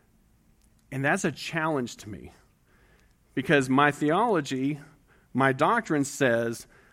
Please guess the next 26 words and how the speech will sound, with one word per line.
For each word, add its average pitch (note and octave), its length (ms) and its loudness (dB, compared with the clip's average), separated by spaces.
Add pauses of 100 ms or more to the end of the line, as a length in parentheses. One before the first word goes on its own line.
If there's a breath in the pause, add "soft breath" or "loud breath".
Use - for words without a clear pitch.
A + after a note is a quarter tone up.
(160 soft breath)
I C#3+ 160 6
am C3+ 340 0 (320)
totally G3+ 500 4
dependent D3 600 2 (460 loud breath)
on C#3+ 180 2
God C3 340 0
for C3+ 320 -4
everything D3 580 0
good. A#2 360 -6 (1400 loud breath)
Does C3 160 0
my C3 220 2
life C#3+ 580 -2
line C#3 300 0
up C3 260 -6
with C3 160 -8
that A#2+ 300 -4
doctrine? A2 500 -12 (1120 soft breath)
Does A#2+ 240 -4
that, C#3+ 260 4
is A#2+ 160 -2
that D3+ 180 0
how E3+ 180 -8
my C#3+ 180 -2
life C3 460 -4
plays B2 420 -4
it A#2 100 -8